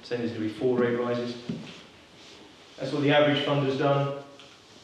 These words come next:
but it's beaten inflation over that period as well, which is critical.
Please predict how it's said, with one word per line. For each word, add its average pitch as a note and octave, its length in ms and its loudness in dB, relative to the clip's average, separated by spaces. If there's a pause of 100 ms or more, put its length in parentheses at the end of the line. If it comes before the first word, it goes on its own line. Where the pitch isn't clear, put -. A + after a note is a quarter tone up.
(460)
but B2+ 100 -2
it's B2 80 -2
beaten C#3+ 400 -2
inflation B2+ 480 -2
over A#2 120 -6
that A2+ 180 -6
period A#2 220 -4
as A2+ 60 -8
well, A2+ 120 -2
which G#2+ 140 -4
is - 120 -10
critical. - 380 -8